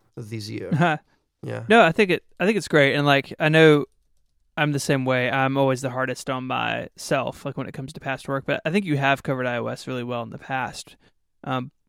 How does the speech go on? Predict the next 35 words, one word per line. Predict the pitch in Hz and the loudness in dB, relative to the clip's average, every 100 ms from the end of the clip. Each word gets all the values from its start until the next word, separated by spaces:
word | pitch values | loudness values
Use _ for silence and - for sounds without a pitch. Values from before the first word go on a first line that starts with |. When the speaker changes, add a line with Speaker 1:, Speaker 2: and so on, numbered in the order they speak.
| _ | _
Speaker 2:
but | 165 | 2
I | 180 | 4
kinda | 220 | 4
see | 185 | 4
what | 180 | 0
you're | 135 | 0
saying. | - 175 143 | 0 2 2
Like, | 131 127 120 - _ _ _ _ | 0 -4 -6 -10 _ _ _ _
there | - 147 | 0 4
hasn't | 165 180 165 175 | 6 6 4 0
really | 151 151 143 | 2 4 4
ever | 151 202 202 | 2 2 0
been, | 135 131 127 127 123 - _ _ | 0 0 0 -2 -4 -12 _ _
like, | 147 131 | -8 -4
a | 139 131 123 | -4 -4 -6
Syracusean | - 165 143 135 156 147 - 143 135 131 127 | -6 -2 -2 -2 -2 -2 -2 -4 -2 -4 -2
level | 135 131 127 123 | 0 0 0 0
of | - 131 123 | 0 -4 -4
I | - 127 | -4 -4
O | 127 | 0
S | 147 - | -2 -4
review. | 131 127 98 - - _ | -10 -10 -10 -12 -14 _
And, | - 117 55 - - - _ | -10 -10 -10 -14 -18 -20 _
Speaker 1:
<laughs> | - - 123 107 | -20 -14 -12 -10
Speaker 2:
um, | 120 110 - | -10 -10 -10
Speaker 1:
Yeah. | - 120 _ _ _ _ | -10 -10 _ _ _ _
Speaker 2:
you, | 151 156 | 0 2
you're | 151 151 165 | 6 6 6
the | |
guy | 127 143 147 135 | 6 6 8 6
to | 127 127 | 2 -2
do | 135 220 | 2 4
that, | 147 127 117 123 - | 4 0 0 -4 -6
and, | 135 123 123 123 | -6 -6 -8 -10
uh, | 127 127 123 113 110 | -8 -4 -4 -6 -8